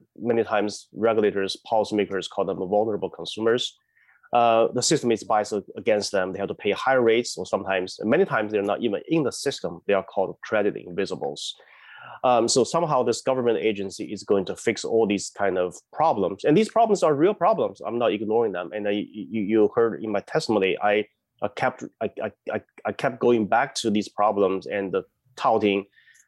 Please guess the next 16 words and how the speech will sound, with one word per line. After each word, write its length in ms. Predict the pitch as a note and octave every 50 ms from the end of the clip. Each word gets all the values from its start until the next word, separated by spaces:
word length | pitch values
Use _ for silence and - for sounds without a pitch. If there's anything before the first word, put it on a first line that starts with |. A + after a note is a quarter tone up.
| _ - -
a 80 | G#2+
private 320 | - - - C3 B2 G#2+ G#2
sector 280 | - B2+ A2+ - G#2+
solution 480 | - - - A2+ C3 D3+ - G#2+ F#2+ F#2
to 60 | - F#2+
be 100 | F#2+ F2+
a 20 |
better 220 | - G#2+ F#2+ F#2+
way 180 | F2+ F2 F2+ F2+
to 120 | - -
solve 280 | D#2+ - G#2+ G2+ F#2+ G2+
these 120 | D#2+ -
problems. 520 | - - - C2 C2+ C2+ B1 - - - - - - - - - - _ _ -
Anyway, 300 | D#3 E3+ E3 C3+ A2 G2
so 400 | G2 - - C#3+ C3 B2 B2 - A2
that 200 | B2+ C#3 C#3 -